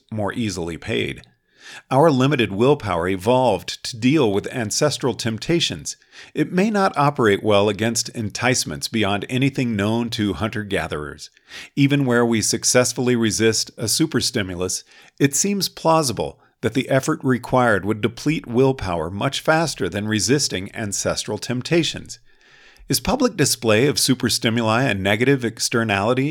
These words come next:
even to the people who say no? Should we ban chocolate cookie ads or storefronts that openly say, "Ice cream"? Just because a problem exists doesn't show, without further justification and a substantial burden of proof,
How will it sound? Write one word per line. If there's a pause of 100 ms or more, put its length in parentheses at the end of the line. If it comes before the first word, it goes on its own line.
(140)
even
to
the
people
who
say
no? (420)
Should
we
ban
chocolate
cookie
ads (180)
or
storefronts
that
openly
say, (160)
"Ice
cream"? (880)
Just
because
a
problem
exists
doesn't
show,
without
further
justification
and
a
substantial
burden
of
proof,